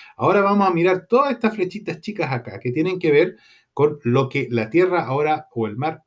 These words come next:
logra nuevamente emitir. Y al final vamos a ver lo que va a recibir de la atmósfera. Así que nos vamos primero a recordar, estamos hablando ahora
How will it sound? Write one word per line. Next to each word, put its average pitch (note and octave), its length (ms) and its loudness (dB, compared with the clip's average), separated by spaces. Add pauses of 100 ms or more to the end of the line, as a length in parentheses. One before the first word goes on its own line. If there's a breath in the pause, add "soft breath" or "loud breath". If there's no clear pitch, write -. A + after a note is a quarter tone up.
logra D#3+ 560 4
nuevamente D#3 480 0
emitir. C3 400 -2
Y A2 100 -8
al A2 140 -4
final B2 260 -4
vamos C3+ 300 -4
a A#2 60 -2
ver B2+ 200 0 (320 soft breath)
lo A2 180 -2
que A#2 120 -2
va A#2+ 260 0
a G#2+ 40 -2
recibir G#2+ 680 -6
de A#2+ 260 2
la A#2 120 2
atmósfera. - 420 -14 (720 loud breath)
Así D3 180 -6
que D3 120 0
nos C3 100 0
vamos D3 260 0
primero D#3 480 2
a E3 220 2
recordar, C3 680 -2 (120)
estamos C3+ 400 -6
hablando C3 440 -2
ahora E3 380 0